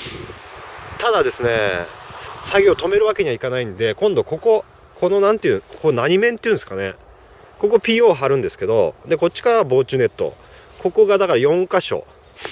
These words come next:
それで、それはすぐ終わっちゃうんで、今度は、こっちの面ですね。こっちのつま面。はい。二メーター七十を上から垂らして、まあ、この辺まで来るんでしょうね。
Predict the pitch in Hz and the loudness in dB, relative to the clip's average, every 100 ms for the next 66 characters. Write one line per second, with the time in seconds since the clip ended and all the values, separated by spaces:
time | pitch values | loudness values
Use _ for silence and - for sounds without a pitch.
0 | - - - - - 147 160 165 151 160 | -16 -20 -20 -20 -10 0 4 4 2 0
1 | 180 208 214 - 220 147 131 - 175 143 | 2 4 2 0 2 2 2 0 -2 0
2 | 110 - 190 123 113 123 107 - - - | -2 -2 -4 0 2 2 0 -4 -12 -16
3 | - - - 143 - 240 247 208 117 107 | -18 -10 -4 -4 0 0 2 2 0 -2
4 | 104 - - - 123 - 170 - 165 160 | -2 -6 -14 -12 -10 -4 -4 -2 -2 0
5 | 151 143 143 - - - - - - 110 | 2 0 -2 -12 -20 -20 -20 -20 -6 -2
6 | 101 82 - - - - - - - 143 | -2 -4 -8 -20 -20 -20 -20 -18 -4 0
7 | 202 233 170 139 147 160 139 107 110 139 | 2 4 2 2 0 -2 -2 -2 0 0
8 | 143 117 139 165 - - 107 87 - - | -2 -2 -4 -4 -6 -4 -2 -2 -4 -14
9 | - - - - - - 123 - 143 170 | -20 -20 -20 -20 -20 -6 -2 0 2 2
10 | 214 202 180 156 101 - 95 139 | 0 0 0 -2 -4 -6 -4 -4